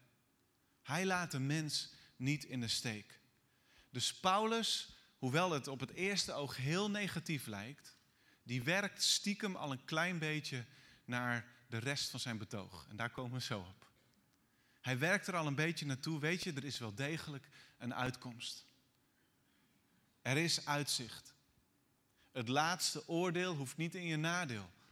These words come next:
uit te pakken. Er is sprake eigenlijk van een bizarre wending. Een volkomen onverwachte ommekeer in dit verhaal. En daarom even dat symbooltje op de handout en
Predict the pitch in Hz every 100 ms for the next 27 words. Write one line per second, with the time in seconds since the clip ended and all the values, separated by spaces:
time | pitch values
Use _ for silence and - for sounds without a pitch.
0 | _ - 120 113 - 107 - 107 - _
1 | _ _ _ _ _ _ - 135 175 -
2 | - - - - - 175 180 202 - 196
3 | 160 180 185 190 - 175 147 123 - -
4 | - - 127 107 113 165 190 151 156 156
5 | 127 - - - - _ - 131 - 143
6 | - 196 214 196 190 196 - 175 165 -
7 | - 190 190 185 180 175 160 - - -
8 | 170 170 147 147 127 120 120 - - -
9 | _ _ _ _ _ _ _ - 131 143
10 | 180 185 170 151 - - - _ - 156
11 | 156 170 147 - 139 131 180 180 170 156
12 | 139 139 135 139 151 165 151 117